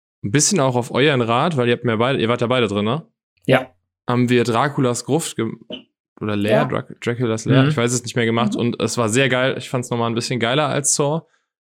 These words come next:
Speaker 1: Bisschen mehr Liebe zum Detail drin und ein bisschen, äh, mehr Gedenke auf jeden Fall als bei Saw. Aber tatsächlich, kann aber auch dran liegen, dass wir sechs Leute waren, anstatt wie bei uns vier, waren wir fünfzehn Minuten vor Ablauf der Zeit fertig.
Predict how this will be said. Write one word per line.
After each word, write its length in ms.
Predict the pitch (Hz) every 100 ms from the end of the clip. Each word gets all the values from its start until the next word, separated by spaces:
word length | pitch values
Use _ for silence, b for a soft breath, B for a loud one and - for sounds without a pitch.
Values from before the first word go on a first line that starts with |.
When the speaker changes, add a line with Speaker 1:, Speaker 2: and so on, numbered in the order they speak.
| -
Speaker 1:
Bisschen 280 | 123 131
mehr 180 | 123 117
Liebe 240 | 117 127 123
zum 200 | - 113
Detail 360 | 113 - 123 135
drin 200 | 147 139
und 140 | 123
ein 80 | 120
bisschen, 460 | 139 135 135 123 104
äh, 300 | 110 113 113
mehr 280 | 113 113
Gedenke 640 | 113 120 123 143 135 131 147
auf 100 | 113
jeden 260 | - 110 113
Fall 300 | - 110 120
als 140 | 113 -
bei 120 | 113
Saw. 360 | - 120 143 B B B -
Aber 300 | 135 185 180
tatsächlich, 680 | 147 131 147 175 202 208 214
kann 160 | 135
aber 140 | 131 131
auch 120 | 127
dran 220 | - 117
liegen, 200 | 117 131
dass 160 | 110 -
wir 80 | 110
sechs 260 | 117 127
Leute 300 | 110 104 107
waren, 180 | 104 107
anstatt 380 | 104 - 107 104
wie 80 | 107
bei 80 | 101
uns 260 | 98 113
vier, 360 | - 127 131 131 B B _
waren 280 | 113 120 127
wir 120 | 127
fünfzehn 360 | 127 165 - 156
Minuten 320 | 139 143 127
vor 140 | 131
Ablauf 260 | 101 123 117
der 120 | 120
Zeit 180 | 113 113
fertig. 360 | - 110 - -